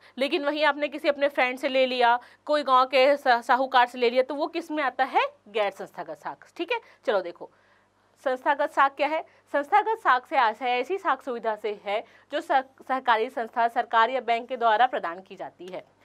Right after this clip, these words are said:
इस साख सुविधा के अंतर्गत कम ब्याज पर ऋण प्रदान की, उपलब्ध कराए जाते हैं, है ना। तो संस्थागत साख इसको बढ़ावा इसलिए दिया जाता है क्योंकि हर किसी को काम करने के अवसर मिले।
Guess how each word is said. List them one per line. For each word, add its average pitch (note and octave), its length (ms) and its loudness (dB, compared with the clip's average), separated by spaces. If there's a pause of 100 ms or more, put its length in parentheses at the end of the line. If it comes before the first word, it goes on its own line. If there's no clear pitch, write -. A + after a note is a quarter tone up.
(300)
इस F#4+ 240 -6
साख D4 200 4 (200)
सुविधा C4 360 -2
के B3+ 140 -2
अंतर्गत A#3 440 -2
कम C4+ 240 -2
ब्याज G#3+ 240 0
पर C4+ 200 -2
ऋण B3 180 -6
प्रदान G3 340 -6
की, - 140 -20
उपलब्ध G#3+ 320 -8
कराए E3 260 -4
जाते D#3 280 -14
हैं, - 180 -20
है C#4 80 0
ना। A4+ 120 4 (340)
तो E4 60 -6
संस्थागत F4 520 0
साख F4 300 2
इसको D4+ 280 -8
बढ़ावा D4 360 4
इसलिए E4 240 -2
दिया F4+ 160 0
जाता D4 280 2
है F4+ 80 2
क्योंकि G4 280 -4
हर D4 220 2
किसी E4+ 240 -6
को G4 120 -2
काम C4+ 300 2
करने C#4 280 0
के D#4 120 -2
अवसर B3 300 2
मिले। D#3+ 260 -10